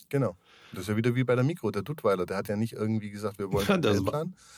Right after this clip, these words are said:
Speaker 1: sondern wir wollen immer was Neues, wir wollen Probleme lösen. Aber der hat ja auch dieses Jobs-to-be-done-Denken eigentlich im Kopf
Speaker 2: Brutal,
Speaker 1: gehabt.
Speaker 2: brutal.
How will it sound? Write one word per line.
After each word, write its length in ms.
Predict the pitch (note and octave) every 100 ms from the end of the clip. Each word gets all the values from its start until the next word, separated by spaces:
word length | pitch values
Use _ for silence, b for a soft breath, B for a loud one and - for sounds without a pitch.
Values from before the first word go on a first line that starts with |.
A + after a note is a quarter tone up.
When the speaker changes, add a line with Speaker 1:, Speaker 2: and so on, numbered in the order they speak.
| B
Speaker 1:
sondern 220 | - A#2+
wir 100 | A#2
wollen 140 | A2+ A2+
immer 160 | A2+
was 180 | G#2+ G2+
Neues, 340 | B2+ F3 F#3+ -
wir 100 | G2
wollen 160 | G#2
Probleme 460 | G#2 - A#2 F#3 A3
lösen. 380 | A#2 F2+ F#2 F#2
Aber 100 | F#2
der 100 | -
hat 140 | C#3+
ja 80 | C3+
auch 100 | F3+
dieses 300 | - C#3+ A#2+
Jobs-to-be-done-Denken 1040 | - A2 - G2+ G2 F2+ F2+ F2 E2+ G2 D#2+
eigentlich 340 | D2 F2 F2
im 60 | F#2
Kopf 120 | F2
Speaker 2:
Brutal, 280 | - B2+ -
Speaker 1:
gehabt. 280 | - _ -
Speaker 2:
brutal. 500 | G2+ G2 C#3 F3